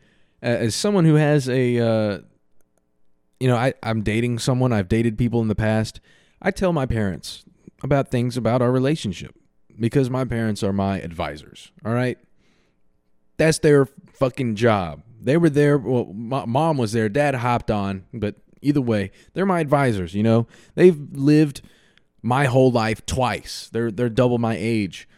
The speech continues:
They know roughly twice the ma-, amount of shit that I do. So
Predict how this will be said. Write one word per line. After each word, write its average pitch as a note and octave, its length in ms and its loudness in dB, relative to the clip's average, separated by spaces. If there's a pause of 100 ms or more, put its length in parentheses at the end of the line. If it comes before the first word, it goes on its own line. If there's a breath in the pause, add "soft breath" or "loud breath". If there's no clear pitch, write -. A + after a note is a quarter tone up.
(100 soft breath)
They G2+ 100 -2
know A#2 300 2 (800)
roughly B2 480 0
twice B2 420 -2
the A#2+ 120 0
ma-, A#2 180 0
amount A#2 280 0
of G2+ 80 0
shit - 260 0
that A2+ 100 -2
I A#2 160 2
do. G2+ 300 -2
So G#2 400 -2